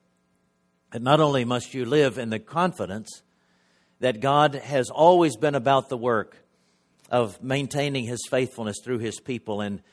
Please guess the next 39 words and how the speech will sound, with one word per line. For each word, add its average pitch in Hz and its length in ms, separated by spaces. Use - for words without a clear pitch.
has 120 160
been 117 220
working 127 360
on 110 120
your 117 160
behalf 107 420
long 117 240
before 110 300
you 104 100
were 104 100
born, 101 420
but 143 160
you 202 200
and 151 100
I 175 140
must 147 400
enter 185 400
faithfully 120 800
into 151 420
that. 85 400
God 170 240
has 165 160
prepared 160 480
in 151 100
advance 147 400
good 156 180
works 143 280
for 147 120
us 147 200
to 156 60
do, 175 380
but 143 220
we 165 200
must 156 380
do 165 200
them. 101 380
We 160 160
must 160 260
make, 151 420